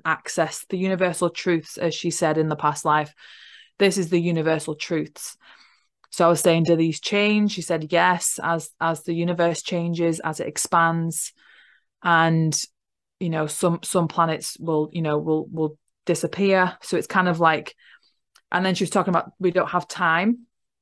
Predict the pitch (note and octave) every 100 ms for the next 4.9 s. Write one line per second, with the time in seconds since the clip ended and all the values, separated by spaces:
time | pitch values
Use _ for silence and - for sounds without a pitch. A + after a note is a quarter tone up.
0 | _ _ _ _ - F3 - F3 - F3+
1 | E3 - G3 A#3 A3+ _ _ _ - F3+
2 | F3 F3 - F3+ E3+ - F3+ F#3 F3+ -
3 | E3+ E3+ E3 E3+ E3+ E3 D#3+ D#3+ E3+ E3
4 | E3 - - F3 E3 E3+ E3 D#3+